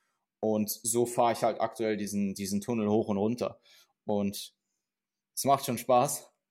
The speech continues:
Ähm, es ist definitiv auch anspruchsvoll. Man muss sagen, also ich habe definitiv Momente mittlerweile, die halt einfach echt, wo ich mir denke, wow, warum ist es jetzt plötzlich so anstrengend?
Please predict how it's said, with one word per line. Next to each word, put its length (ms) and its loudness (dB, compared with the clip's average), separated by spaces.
Ähm, 240 0
es 80 -8
ist 160 0
definitiv 480 2
auch 220 2
anspruchsvoll. 680 0
Man 140 -2
muss 140 -2
sagen, 260 4
also 160 -4
ich 80 -4
habe 140 0
definitiv 480 -2
Momente 640 0
mittlerweile, 520 2
die 220 -4
halt 200 2
einfach 400 -2
echt, 280 -4
wo 300 -2
ich 120 -4
mir 80 -4
denke, 220 0
wow, 280 2
warum 200 -2
ist 120 -6
es 100 -6
jetzt 200 -6
plötzlich 280 -6
so 100 -6
anstrengend? 580 -4